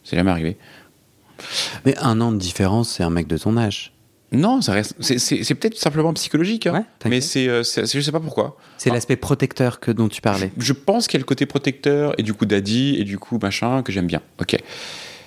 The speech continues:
Speaker 1: Et donc, je mets
Speaker 2: Attends, j'ai besoin de comprendre.
Speaker 1: Vas-y,
Speaker 2: Est-ce
Speaker 1: dis-moi.
Speaker 2: que toi, tu poses un regard, on a parlé de la fétichisation
Speaker 1: Ouais.
Speaker 2: que tu subissais
Speaker 1: Oui.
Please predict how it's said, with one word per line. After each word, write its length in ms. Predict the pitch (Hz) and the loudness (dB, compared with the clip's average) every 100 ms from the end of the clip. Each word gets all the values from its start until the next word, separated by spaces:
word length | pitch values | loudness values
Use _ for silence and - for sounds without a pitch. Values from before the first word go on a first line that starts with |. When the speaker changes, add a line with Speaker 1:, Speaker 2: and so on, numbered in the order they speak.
| - | 0
Speaker 1:
Et 80 | 123 | 2
donc, 200 | 123 - | 2 -2
je 160 | - 104 | -2 0
mets 160 | 123 123 | 2 0
Speaker 2:
Attends, 200 | - 147 | 0 0
j'ai 120 | 127 | 2
besoin 240 | 107 110 | 2 2
de 60 | 113 | 0
comprendre. 420 | 113 101 123 113 - | 0 0 0 0 -2
Speaker 1:
Vas-y, 40 | 98 | -2
Speaker 2:
Est-ce 40 | 95 | 0
Speaker 1:
dis-moi. 140 | 98 | 2
Speaker 2:
que 60 | 117 | 0
toi, 220 | - 165 | 0 -2
tu 180 | 170 120 | -2 -6
poses 360 | - 139 135 | -2 0 2
un 80 | 117 | 2
regard, 580 | 101 107 101 110 113 107 | 2 0 2 2 0 -2
on 120 | - 107 | 0 2
a 60 | |
parlé 180 | 104 120 | 2 0
de 180 | 123 110 | 0 0
la 120 | 107 | 0
fétichisation 800 | - 113 - 107 107 101 - 135 | 0 -6 -6 0 2 2 0 0
Speaker 1:
Ouais. 40 | |
Speaker 2:
que 100 | 131 | -2
tu 160 | 107 98 | -4 -4
subissais 560 | - 110 95 92 - 95 | 0 0 0 0 0 0
Speaker 1:
Oui. 180 | 92 | 0